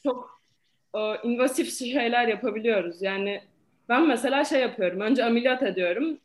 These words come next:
İşte boyayı enjekte ediyorum. Ondan sonra beynini çıkarıyorum.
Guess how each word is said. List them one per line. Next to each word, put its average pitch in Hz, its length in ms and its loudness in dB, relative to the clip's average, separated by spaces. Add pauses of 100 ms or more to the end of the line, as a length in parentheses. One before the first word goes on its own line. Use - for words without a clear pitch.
İşte 214 360 -4
boyayı 226 340 6
enjekte 214 420 -2
ediyorum. 185 380 -2
Ondan 233 300 -2
sonra 247 400 -4
beynini 233 340 2
çıkarıyorum. 190 680 -6